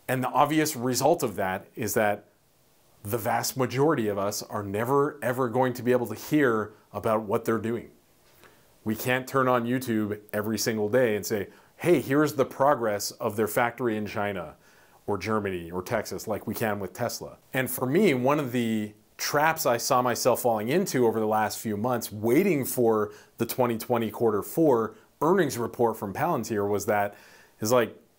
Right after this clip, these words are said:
I'm not hearing any good news, so there's probably only bad news going on.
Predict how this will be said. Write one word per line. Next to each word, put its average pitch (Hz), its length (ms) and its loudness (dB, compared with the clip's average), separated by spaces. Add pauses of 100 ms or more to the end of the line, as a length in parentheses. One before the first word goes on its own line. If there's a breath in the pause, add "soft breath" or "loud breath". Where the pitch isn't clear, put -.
(100)
I'm 127 180 0
not 202 180 6
hearing 202 320 4
any 123 260 0
good 110 240 2
news, 117 600 4 (220 soft breath)
so - 200 0
there's 117 180 2
probably 175 400 4
only 131 200 -2
bad 107 320 0
news 101 220 -8
going 101 300 -2
on. 95 340 -2